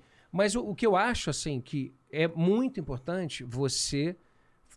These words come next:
é, ter, ter uma, uma escalação, é, o que que é um, um, um ator, né? Que o ator é uma profissão, certo? Então, existe um sindicato,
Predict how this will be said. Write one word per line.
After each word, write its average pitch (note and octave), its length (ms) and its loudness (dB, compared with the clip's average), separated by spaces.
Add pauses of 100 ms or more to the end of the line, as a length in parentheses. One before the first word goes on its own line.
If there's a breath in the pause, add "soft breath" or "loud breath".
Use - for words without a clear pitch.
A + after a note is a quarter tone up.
é, C3 160 0
ter, E3+ 340 0
ter G#3+ 240 4
uma, D3+ 320 2
uma B2 180 -4
escalação, C3 920 -2 (680 soft breath)
é, C3+ 580 2 (720)
o G3+ 80 -2
que C4+ 140 -8
que - 160 -8
é G#3 40 0
um, D3+ 640 -4
um, C3 80 -8 (180)
um A#2 40 -4
ator, G#2+ 480 -8
né? A2 240 -10
Que - 80 -12
o - 300 -14
ator B2 400 -10
é F3 60 -6
uma D#3 120 0
profissão, - 480 -8 (100)
certo? - 540 -4
Então, D#3 300 -4
existe C#3 600 -2 (800)
um C3+ 120 -6
sindicato, D3+ 680 -2